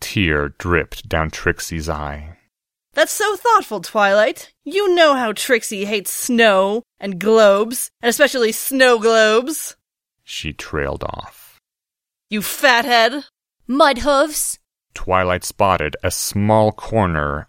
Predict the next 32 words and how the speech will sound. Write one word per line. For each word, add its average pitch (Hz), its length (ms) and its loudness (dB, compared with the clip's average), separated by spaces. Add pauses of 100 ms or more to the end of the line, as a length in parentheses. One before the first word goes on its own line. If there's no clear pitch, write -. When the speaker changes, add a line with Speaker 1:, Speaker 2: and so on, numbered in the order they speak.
Speaker 1:
of 92 200 -2
the 92 100 4
once 90 380 -2
immaculate 90 640 -4
cottage 76 720 -2
that 95 200 -4
the 95 100 -2
two - 280 -6
ponies 82 500 -4
had 80 160 -6
not 87 340 -2
trashed, - 640 -6 (120)
and 82 220 -6
carefully 92 480 -2
making 92 400 -2
her 95 160 0
way 92 380 0
over 85 320 0
the 78 100 -4
broken 90 420 0
crockery, 76 840 -2 (200)
picked - 320 -4
up 87 240 -2
an 85 220 -8
antique 98 480 -4
chair 80 600 -2
and 87 180 -6
hurled 98 440 2
it 78 180 -8
at 85 140 -10
Trixie's - 580 -8
head. 71 440 -6